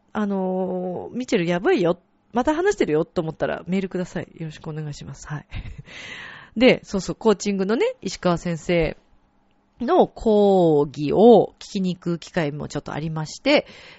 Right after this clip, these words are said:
で、伺っていたところ、そこでもなんか、その、運命というかね、その、人生というか、まあ、知識は皆さんこう、どんどん入れるんだけれども、インプットはするけど、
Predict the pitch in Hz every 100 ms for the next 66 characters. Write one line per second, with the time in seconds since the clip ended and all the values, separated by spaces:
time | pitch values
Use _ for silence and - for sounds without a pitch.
0 | - 196 180 160 175 156 165 - 175 165
1 | 165 160 180 208 214 - 208 294 320 269
2 | 165 165 - - - - - - - 139
3 | 131 110 - - 50 - - - - -
4 | 170 156 147 143 139 139 - 233 415 -
5 | 160 147 135 _ _ - - - _ -
6 | 170 180 - 131 - 139 131 - - _
7 | - - - - - 170 127 _ _ _
8 | - - _ _ _ - 349 466 - 220
9 | 139 - 170 165 - - - 151 165 139
10 | 123 143 156 151 151 - - - 208 262
11 | 269 - _ _ _ _ _ _ _ _
12 | _ - 427 453 440 - 160 127 165 143
13 | 262 165 147